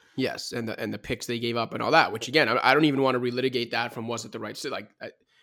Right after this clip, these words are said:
we were both pretty high on the Wolves in general. You more so, uh, at, you know, as, like, a potentially number one seed in the regular season, but still, we were both high on the Wolves,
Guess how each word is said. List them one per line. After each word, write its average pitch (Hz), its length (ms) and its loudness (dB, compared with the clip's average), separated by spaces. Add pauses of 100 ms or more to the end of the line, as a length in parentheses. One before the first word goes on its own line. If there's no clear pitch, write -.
(320)
we 135 220 2
were 202 120 8
both 156 260 6
pretty 135 180 2
high 131 300 6
on 117 80 2
the 113 60 -4
Wolves 120 320 0
in 110 120 -4
general. 117 360 2
You 123 380 0
more 123 260 2
so, 123 380 0
uh, 107 100 -4 (460)
at, 107 160 2
you 110 80 -2
know, 104 120 -2
as, 104 120 -4
like, - 100 -10
a - 40 -12
potentially 117 480 -4
number 113 160 -2
one 110 160 -4
seed 123 160 -8
in 113 60 -8
the 110 60 -6
regular 110 280 -4
season, 160 340 -2
but 113 100 -8
still, 143 220 0
we 127 80 0
were 135 120 4
both 165 280 4
high 131 240 6
on 120 140 0
the 110 60 -6
Wolves, 123 480 -2